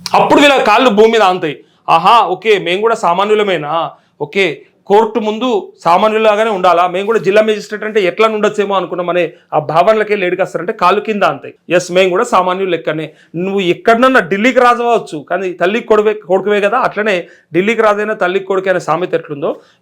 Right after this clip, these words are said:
నువ్వు నీ జిల్లాకి, సిరిసిల్లకు హీరో కావచ్చు, కలెక్టర్ అయితే పెద్ద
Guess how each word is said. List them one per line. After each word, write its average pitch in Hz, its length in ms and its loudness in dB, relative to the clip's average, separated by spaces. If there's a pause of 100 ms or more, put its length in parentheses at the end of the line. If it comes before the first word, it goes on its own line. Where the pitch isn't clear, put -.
(120)
నువ్వు 196 140 4 (300)
నీ 190 60 2 (120)
జిల్లాకి, 247 440 2
సిరిసిల్లకు 240 480 -2 (140)
హీరో 254 200 4 (140)
కావచ్చు, 185 220 0 (100)
కలెక్టర్ 220 380 -4
అయితే 262 180 0 (100)
పెద్ద 190 140 -4